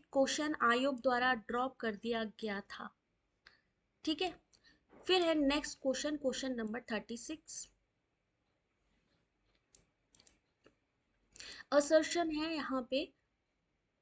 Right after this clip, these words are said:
रीजन नहीं, I think इसमें असर्शन तो है but रीजन नहीं है इसमें, इसलिए मुझे इस क्वेश्चन को भी अभी ड्रॉप करना पड़ेगा यहाँ से।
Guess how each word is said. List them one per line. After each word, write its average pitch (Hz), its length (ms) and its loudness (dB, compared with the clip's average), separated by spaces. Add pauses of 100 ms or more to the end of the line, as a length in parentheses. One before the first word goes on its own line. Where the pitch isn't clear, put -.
(220)
रीजन 254 500 2
नहीं, 233 300 2
I 220 160 0
think 233 220 -6
इसमें 233 300 -6
असर्शन 262 480 -2
तो 294 160 -2
है 277 160 -2
but 277 260 -4
रीजन 262 540 -2
नहीं 247 340 0
है 247 120 -2
इसमें, 254 280 -4
इसलिए 247 240 -6
मुझे 240 200 -2
इस 233 120 -4
क्वेश्चन 254 380 -4
को 262 120 -4
भी 247 120 -2
अभी 240 160 -2
ड्रॉप 214 320 0
करना 214 220 -4
पड़ेगा - 280 -10
यहाँ 214 240 -12
से। - 160 -18